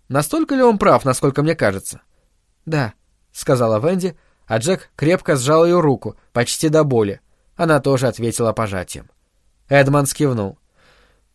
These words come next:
Тони ему действительно больше не нужен. Дэнни отторгает, выкидывает его из своей системы. Тони перестал поставлять приятные видения, он приносит кошмары,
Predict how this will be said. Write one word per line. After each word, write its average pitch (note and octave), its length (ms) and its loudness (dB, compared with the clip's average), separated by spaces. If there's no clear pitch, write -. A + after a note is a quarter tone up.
Тони A3 300 2
ему F3+ 280 2
действительно D#3+ 680 0
больше C#3 340 2
не C#3 100 0
нужен. G#2+ 340 -6
Дэнни G3+ 380 2
отторгает, G3 800 0
выкидывает E3+ 800 2
его E3 260 4
из F3+ 100 2
своей F3+ 220 0
системы. B2 600 -4
Тони G3 300 2
перестал G#3 580 2
поставлять C#3 540 2
приятные B2+ 440 0
видения, D#3 540 -2
он D#3+ 160 2
приносит E3 420 0
кошмары, A3 580 0